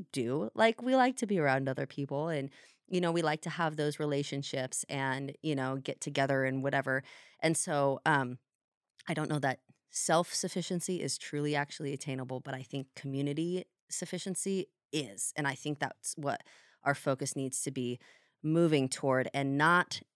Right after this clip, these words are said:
getting all our stuff from all over the world. You know what I mean? Like, really supporting our local, and Humboldt's so good about that, about supporting local stuff.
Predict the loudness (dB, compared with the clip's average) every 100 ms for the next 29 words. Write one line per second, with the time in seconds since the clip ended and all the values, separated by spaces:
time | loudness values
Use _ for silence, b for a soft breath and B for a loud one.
0 | -6 4 4 4 0 0 0 0 -2 -6
1 | -2 -2 -2 -8 -2 -2 -2 _ 0 4
2 | 4 4 2 0 -2 -6 -8 -10 -12 -16
3 | -8 -2 0 0 2 2 0 -2 -6 0
4 | 2 2 2 0 0 2 0 0 -2 0
5 | -2 -4 -8 -6 0 2 4 4 2 2
6 | 0 0 0 -2 -2 -4 -8 -6 -4 -4
7 | -4 -4 -2 -4 -4 -8 -4 -4 -2 -2
8 | 0 0 -2 -4 -4 -2 -2 -2 -4 -4
9 | -2 -2 -2 0 0 0